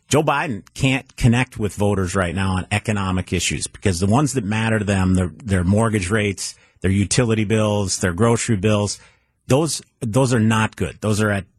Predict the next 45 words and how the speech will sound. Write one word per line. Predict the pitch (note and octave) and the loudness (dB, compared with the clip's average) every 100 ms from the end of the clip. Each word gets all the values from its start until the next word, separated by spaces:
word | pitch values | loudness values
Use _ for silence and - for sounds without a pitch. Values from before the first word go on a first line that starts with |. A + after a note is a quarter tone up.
| _ _ | _ _
twenty | - C3+ A#2+ A#2+ | -2 2 4 4
or | G2+ | 2
thirty | G#2 A2+ G#2+ | 2 0 0
or | G2 | -2
forty-year | - A#2 G#2 F#2+ F#2 | 0 0 2 0 0
highs | - G#2+ F#2+ E2+ - | 0 -2 -2 -6 -8
across | - - G2+ - | -6 -2 -2 -2
the | G2 | -4
board. | F2 C3+ A2 | 0 2 2
And, | F2 F2+ - | -2 -6 -2
and | G#3 | 0
they | A2 | 0
feel | G#2 - G3 G3+ | -2 0 0 0
that | E2+ - - | -2 -8 -4
every | A2+ B2 | 0 0
single | B2 - A2 G2+ G2+ | 0 0 0 0 -2
time | A#2 G2+ G2+ | -2 0 -2
they | F2+ | -2
go | F#2 | -4
to | |
the | E2+ | -4
grocery | D#2 G2 F#2+ F#2 | -2 -2 0 -2
store | - G2+ G2+ | 0 0 0
or | |
pay | E2+ G2 | 0 0
their | F#2+ | 2
monthly | G2 G2 A#2 | 2 0 0
bills. | G#2 - | 0 0
So, | - A2 F#2 - - - _ _ _ _ _ _ | 0 0 -2 -8 -20 -20 _ _ _ _ _ _
uh, | D#3+ - | -6 -4
these | B2+ C3+ A#2 - | 0 2 2 0
other | D3 F#3 D#3 B2 - _ - G#2 F#2+ | -2 0 -4 -8 -20 _ -8 -6 -2
data | B2 B2 B2 | -2 -2 -2
points, | - F2+ D#2+ - | -2 -2 -8 -6
which | A2+ - - _ _ | -4 -4 -8 _ _
can | - A#2 A2 | -4 0 2
be | A#2 A#2 | 2 2
viewed | A2+ A#2 | 2 2
as | A2+ F#2 | 2 2
good | A#2 A2 F#2+ | 0 0 -4
in, | F#2+ G#2 G#2 - | -4 -2 -2 0
in | A2 G#2 G2+ - | 0 2 0 0
overall | G#2+ G2+ G2+ A2+ C#3 | 0 2 2 2 2
good | A#2+ G2+ D#2+ | 0 -2 -2
times, | F2 D2+ E2+ B2 - | -6 -4 -6 -6 -8